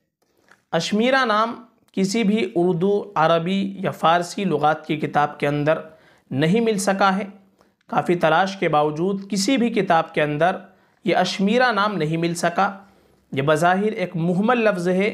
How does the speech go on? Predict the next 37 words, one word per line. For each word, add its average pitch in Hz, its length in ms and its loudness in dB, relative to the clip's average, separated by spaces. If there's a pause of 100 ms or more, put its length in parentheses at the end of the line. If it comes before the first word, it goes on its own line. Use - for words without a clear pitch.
(160)
एक 156 240 -2
बेमाना 156 400 2
लफ्ज़ 175 280 -2
है, 156 160 0 (580)
जिसका 151 320 0 (100)
कोई 240 260 0
माना 196 300 2
किताब 165 420 -2
के 160 60 0
अंदर 151 220 0
नहीं 165 260 0
है, 160 180 -2 (680)
इसलिए 214 280 2
अशमीरा 190 540 0
नाम 202 240 0
रखना 175 280 -2
तो 175 140 -4
बिल्कुल 151 400 -2
भी 202 140 2
दुरुस्त 175 360 0
नहीं 156 260 0
है। 175 200 -4 (560)
अशमीरा 190 460 2
नाम 180 260 0
के 208 160 -2
कोई 240 360 0
माना 190 320 2 (440)
किताबों 165 440 0
के 190 120 -2
अंदर, 160 340 0
अरबी, 160 540 -2
फ़ारसी, 156 540 0
उर्दू 151 400 0
की 175 200 0
लुगात 147 480 0
के 160 80 0
अंदर 170 340 0